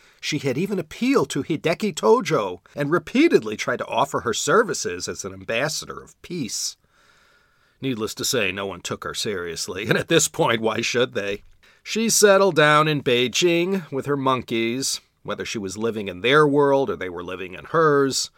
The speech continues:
Hard to tell where to draw the line. Like everyone else, by nineteen forty-three, forty-four, eh, Yoshiko knew Japan was gonna lose the war, but for the time being, she felt her chances were better in China.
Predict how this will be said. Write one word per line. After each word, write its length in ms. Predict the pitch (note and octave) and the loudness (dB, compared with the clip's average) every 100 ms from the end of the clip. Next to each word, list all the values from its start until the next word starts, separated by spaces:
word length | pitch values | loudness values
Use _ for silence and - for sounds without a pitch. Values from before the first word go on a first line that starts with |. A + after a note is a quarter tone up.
| _ _ _ _ | _ _ _ _
Hard 240 | - F#2+ | -10 -10
to 80 | - | -10
tell 340 | - B2 G2+ G2+ | -8 0 0 2
where 140 | F2+ | -2
to 80 | F2+ | -6
draw 320 | - G#2+ G#2 | -4 -2 -2
the 100 | F#2+ | -2
line. 480 | F#2+ G2 F#2+ F#2+ F#2+ _ _ _ _ | -4 -4 -4 -8 -16 _ _ _ _
Like 240 | B2+ C3 | 0 4
everyone 400 | D3 C#3 B2+ B2 | 4 6 4 4
else, 500 | C#3+ D3+ D3 D3 - | 6 6 6 4 -2
by 200 | - D#2 | -8 -12
nineteen 380 | E2+ F#2+ - F#2+ | -10 -10 -10 -14
forty-three, 680 | - G#2 F#2 - A#2+ A2+ A2 | -6 -6 -6 -6 -2 -2 -2
forty-four, 880 | A#2 A2 G#2 - A2+ A#2 A2+ G#2+ _ _ _ - | -2 -2 -2 -2 0 2 2 -2 _ _ _ -20
eh, 40 | |
Yoshiko 800 | F#2+ F#2 F#2+ G#2 G#2 A#2+ A2+ G2 | -16 -12 -4 -2 -2 -4 -4 -4
knew 300 | A2 A#2+ G2+ | -2 -4 -4
Japan 480 | - - A#2 A2 G#2 | -8 -10 -6 -4 -4
was 140 | F2+ | -8
gonna 140 | G#2+ F#2+ | -8 -6
lose 280 | G#2+ G#2+ | -6 -8
the 80 | - | -8
war, 560 | F#2+ G#2 G2+ F#2 D#2 _ _ - | -4 -2 0 -2 -8 _ _ -14
but 120 | - | -12
for 80 | - | -10
the 80 | G#2 | -8
time 380 | D3 D3+ C#3+ | 0 0 0
being, 520 | C3+ F3+ E3 B2+ A#2 A#2 _ _ _ _ _ | 0 0 2 0 -4 -10 _ _ _ _ _
she 200 | - C3+ | -14 -12
felt 300 | - C#3 - | -6 -6 -2
her 120 | B2+ | -4
chances 560 | - C3 A2+ - F#2 - | -4 -4 -4 -6 -10 -12
were 80 | |
better 380 | E2 G#2 G2 F2 | -6 -4 -4 -6
in 80 | D#2+ | -8
China. 560 | - G2 F2+ F2 F2 | -8 -6 -8 -10 -16